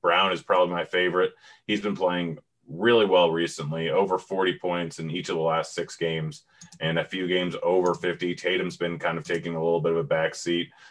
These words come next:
not having a ton of great games, hasn't had fifty points in a while, and he's definitely the more expensive one. And then Kemba, like,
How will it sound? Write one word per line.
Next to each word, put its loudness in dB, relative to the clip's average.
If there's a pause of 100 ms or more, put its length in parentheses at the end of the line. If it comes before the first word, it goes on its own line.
(140)
not 2
having 2
a -4
ton -2
of -4
great 2
games, -4
hasn't 2
had 0
fifty -4
points -4
in -2
a -2
while, 4
and -2
he's -4
definitely 2
the -4
more 0
expensive -4
one. -2 (400)
And -4
then 0
Kemba, 4
like, -2